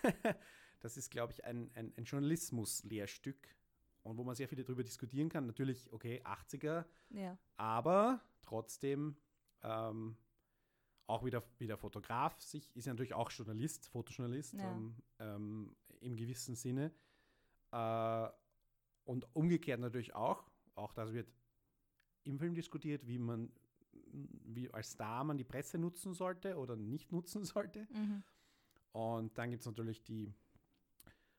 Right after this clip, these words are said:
Speaker 1: eine Freund-, kannst du eine, mit einem Star eine Freundschaft haben? Was hat für ein Star für ein, ein, ein Recht auf Privatleben? Äh,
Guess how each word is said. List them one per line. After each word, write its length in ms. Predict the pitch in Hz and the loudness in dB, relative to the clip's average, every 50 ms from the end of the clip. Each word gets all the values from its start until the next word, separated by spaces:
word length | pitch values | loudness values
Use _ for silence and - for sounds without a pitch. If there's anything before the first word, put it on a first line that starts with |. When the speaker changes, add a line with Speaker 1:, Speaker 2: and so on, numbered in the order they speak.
| _ _ | _ _
Speaker 1:
eine 140 | - 110 101 - | -6 -4 -4 -4
Freund-, 440 | - 107 113 127 147 - - - | -2 0 2 2 2 0 -4 -8
kannst 300 | - - 143 131 123 - | -4 -2 0 0 0 -2
du 40 | 139 | -2
eine, 180 | 127 123 120 120 - | 0 -2 -2 -2 -2
mit 100 | 127 117 | -2 -2
einem 160 | 117 113 117 113 | 0 -2 -2 -2
Star 340 | - - - 110 113 123 | -2 0 2 4 4 4
eine 120 | 127 139 135 | 4 2 0
Freundschaft 500 | - - 123 131 143 - 170 156 - - | -2 -2 -4 -4 -2 -2 -4 -4 -2 0
haben? 400 | 156 139 139 135 143 147 139 117 117 | 0 2 2 2 2 0 0 2 2
Was 240 | 120 117 - - | 0 0 0 0
hat 160 | 135 123 - - | -2 -4 -4 -4
für 140 | - 135 | -4 -2
ein 80 | 120 110 | -2 -2
Star 580 | - - - - 107 110 117 117 123 123 123 120 | -2 -4 -2 0 2 4 4 6 6 6 4 2
für 200 | - 131 123 120 | 2 0 0 2
ein, 220 | 117 120 113 107 - - | 2 0 -2 -4 -6 -6
ein, 300 | 113 113 110 107 110 - - | -4 -2 -2 -2 -4 -4 -6
ein 160 | 107 107 104 | -6 -4 -2
Recht 440 | 104 104 113 143 147 - - - - | -2 0 0 0 0 -2 -6 -6 -4
auf 160 | 120 113 - | -4 -4 -4
Privatleben? 1080 | - 107 104 117 143 190 196 - - 160 165 160 156 156 156 160 156 156 156 156 156 - - - - - - - | -4 -4 4 6 6 6 6 4 2 2 4 4 4 4 4 4 4 4 4 2 0 -4 -12 -20 -20 -20 -12 -6
Äh, 420 | - 113 113 110 110 107 107 107 | -2 2 2 4 4 4 2 0